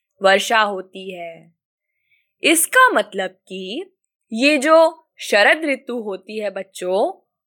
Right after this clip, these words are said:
वो और कुछ नहीं बल्कि मॉनसून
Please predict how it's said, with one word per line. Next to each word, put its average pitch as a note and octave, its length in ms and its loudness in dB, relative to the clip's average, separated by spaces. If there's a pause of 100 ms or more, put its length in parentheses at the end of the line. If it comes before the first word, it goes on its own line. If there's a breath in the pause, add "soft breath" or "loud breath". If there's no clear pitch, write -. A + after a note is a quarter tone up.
वो C4 260 6
और C4 540 6
कुछ D#4+ 320 -10
नहीं C#4+ 440 -6 (320)
बल्कि G3 880 -2 (180)
मॉनसून B3+ 840 2